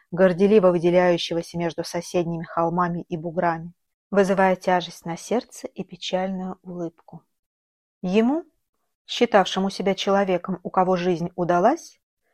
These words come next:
чистым перед семьёй, друзьями, товарищами и односельчанами, так оно и было, дерево заново напоминало связанный с ним один день жизни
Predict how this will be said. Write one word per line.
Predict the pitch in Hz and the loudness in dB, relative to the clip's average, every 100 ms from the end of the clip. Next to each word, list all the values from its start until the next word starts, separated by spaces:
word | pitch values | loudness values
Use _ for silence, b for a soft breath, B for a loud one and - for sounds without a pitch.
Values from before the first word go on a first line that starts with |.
| _ _ _ | _ _ _
чистым | - 320 - 180 | 0 0 0 -2
перед | 180 170 165 | 0 -2 -2
семьёй, | - 170 165 208 233 - _ - | -4 -2 2 2 2 -2 _ -6
друзьями, | 170 170 165 247 240 | -2 0 2 2 2
товарищами | - 160 190 233 233 - 208 208 | 2 4 4 4 -2 -6 -6 -4
и | 190 | 0
односельчанами, | 180 165 170 165 - 196 233 277 269 - _ _ _ _ - | 0 -2 -6 -8 -4 0 0 -2 -10 -14 _ _ _ _ -8
так | 196 202 | -6 -4
оно | 196 196 | -2 -2
и | |
было, | 196 196 190 185 - _ b b b b b b | -4 -4 -6 -8 -14 _ b b b b b b
дерево | 220 240 233 | 8 8 6
заново | 196 233 285 269 | 4 4 4 2
напоминало | 254 247 240 233 220 185 170 | -2 0 0 2 4 2 0
связанный | - 185 180 170 170 165 | -2 0 2 0 -4 -6
с | - | -6
ним | 180 170 - | -4 -4 -2
один | 180 180 170 269 302 277 | 0 0 -2 -2 -2 -2
день | 247 247 226 | -2 -2 -2
жизни | 196 185 147 160 170 | -2 -4 -4 -12 -16